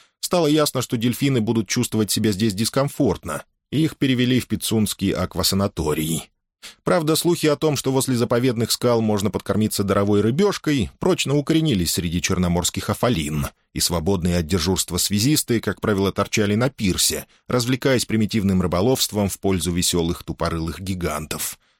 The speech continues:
Вот и сейчас Фатах сидел над водой, свесив ноги в резиновых сандалиях,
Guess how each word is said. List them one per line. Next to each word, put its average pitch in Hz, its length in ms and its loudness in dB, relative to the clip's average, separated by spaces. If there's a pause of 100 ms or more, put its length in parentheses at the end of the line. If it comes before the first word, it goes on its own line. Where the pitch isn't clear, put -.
(460)
Вот 165 180 0
и 185 40 0
сейчас 120 640 0 (260)
Фатах 113 400 0
сидел 101 320 0
над 85 180 -2
водой, 92 540 0
свесив 95 440 -2
ноги 92 320 0
в 82 80 -6
резиновых 85 440 -2
сандалиях, 85 800 -2